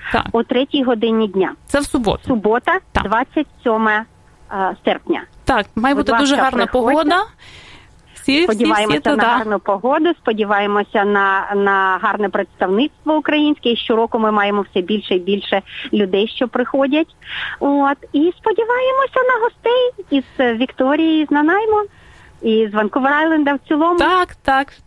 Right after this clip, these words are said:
Speaker 1: так. Всі слухачі з острова, всі завітайте, будь ласка, в Ванкувер.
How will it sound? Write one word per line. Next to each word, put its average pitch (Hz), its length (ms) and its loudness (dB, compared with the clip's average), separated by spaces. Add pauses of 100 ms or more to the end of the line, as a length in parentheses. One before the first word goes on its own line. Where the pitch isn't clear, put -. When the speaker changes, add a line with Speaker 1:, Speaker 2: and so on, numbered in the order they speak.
Speaker 1:
так. 294 220 0 (160)
Всі - 260 -2
слухачі 302 800 0
з - 140 -4
острова, 339 720 0
всі - 260 -4
завітайте, 277 580 0
будь 262 220 -4
ласка, 254 340 0
в 233 40 -2
Ванкувер. 277 580 0